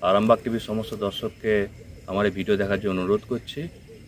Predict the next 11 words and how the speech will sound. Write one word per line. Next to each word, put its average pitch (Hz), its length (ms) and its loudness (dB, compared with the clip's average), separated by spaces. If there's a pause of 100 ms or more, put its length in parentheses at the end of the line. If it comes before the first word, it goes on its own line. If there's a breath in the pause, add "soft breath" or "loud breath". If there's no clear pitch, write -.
(360)
আমার 113 300 4
নাম 113 120 4
সুমিত 107 340 -2
আড্ড, 107 200 0 (480)
আমার 98 260 2
বাড়ি 104 340 2 (520)
রাজাটির 101 560 2
খানাকুলে। 101 480 0 (920)
তো 110 80 -10
আমি 101 260 4 (220)
কর্মসূত্রে 113 640 0